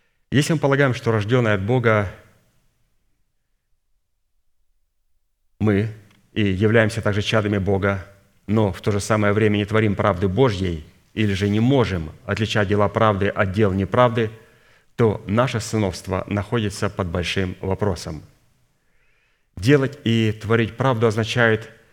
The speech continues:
стоять на страже интересов, определяющих святость Бога,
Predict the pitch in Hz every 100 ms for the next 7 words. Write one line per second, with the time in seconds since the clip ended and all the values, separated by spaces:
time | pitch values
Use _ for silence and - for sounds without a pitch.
0 | _ _ - - 120 117 110 107 - 113
1 | 104 101 107 110 110 110 - - _ _
2 | _ _ _ - - 110 110 104 104 -
3 | 107 104 113 101 104 131 90 80 78